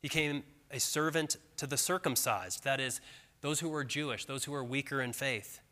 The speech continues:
"And he did this to show God's truthfulness in order to confirm the promises given to the patriarchs, and in order that the Gentiles might glorify God for his mercy."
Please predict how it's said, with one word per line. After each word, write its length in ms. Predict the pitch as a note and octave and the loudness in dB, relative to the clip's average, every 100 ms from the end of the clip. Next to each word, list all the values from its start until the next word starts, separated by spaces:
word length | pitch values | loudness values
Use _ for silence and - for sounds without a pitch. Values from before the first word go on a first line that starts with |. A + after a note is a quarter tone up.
| _ _ _ _ _ _ _ _ _ | _ _ _ _ _ _ _ _ _
"And 120 | C#3 | 4
he 80 | D#3 | 4
did 180 | D3 D#3+ | 6 4
this 160 | D#3+ D3 | 4 4
to 120 | C#3 | 4
show 280 | - D#3 F3 | 4 6 8
God's 300 | E3+ E3 - | 10 10 8
truthfulness 640 | - D#3+ D#3+ C#3 A#2 G#2 | 4 4 4 2 2 0
in 60 | C3+ | 2
order 220 | C3+ D3+ | 2 2
to 100 | C#3 | 0
confirm 540 | - A#2+ - D3+ D#3+ D#3+ | -2 -4 0 4 4 2
the 60 | |
promises 580 | - C#3+ C#3+ C#3+ C#3+ B2 | 0 2 4 2 0 0
given 240 | B2 C3 | 0 0
to 80 | B2+ | -2
the 100 | B2 | -4
patriarchs, 720 | - A#2 - G#2+ F#2+ F#2 - - _ _ - - - - | -2 -2 -2 -2 -4 -4 -6 -6 _ _ -20 -20 -14 4
and 120 | D3+ | 6
in 80 | C#3+ | 6
order 240 | D3 D#3+ | 6 6
that 180 | D3 C3 | 6 4
the 80 | A#2+ | 2
Gentiles 640 | A2+ C#3 C#3+ A#2+ A2 G#2 | 2 2 2 2 2 2
might 200 | A2 A2 | 0 -2
glorify 540 | - A#2 B2+ C3+ - B2+ | -2 -4 -2 -2 0 0
God 440 | A#2+ A2 G2+ G2 - - - | 2 4 2 0 -10 -20 -6
for 160 | B2 | -2
his 180 | A2+ A#2 | 0 0
mercy." 460 | A2 G#2+ - F2+ | 0 -2 -2 -6